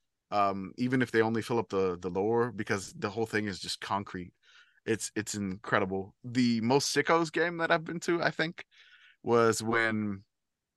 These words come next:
it was Texas State and U L M, and it was, like, a Thursday night game.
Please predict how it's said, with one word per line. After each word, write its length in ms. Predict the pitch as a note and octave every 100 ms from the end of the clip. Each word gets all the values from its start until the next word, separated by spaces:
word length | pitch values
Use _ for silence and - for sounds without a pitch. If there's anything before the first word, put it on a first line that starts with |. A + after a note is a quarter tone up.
| _ A#2+
it 100 | A#2
was 140 | A2+
Texas 320 | F3+ D3 D#3
State 220 | - C3+
and 140 | B2 A#2
U 100 | B2
L 120 | A2+
M, 280 | A2+ G2 F2+ _ _ _ _ _ _ _ -
and 80 | A#2+
it 40 |
was, 120 | A2+
like, 160 | A#2+ G2
a 60 | G#2+
Thursday 380 | C3+ C#3 B2+
night 220 | B2 A2 F#2+
game. 320 | G2 F2+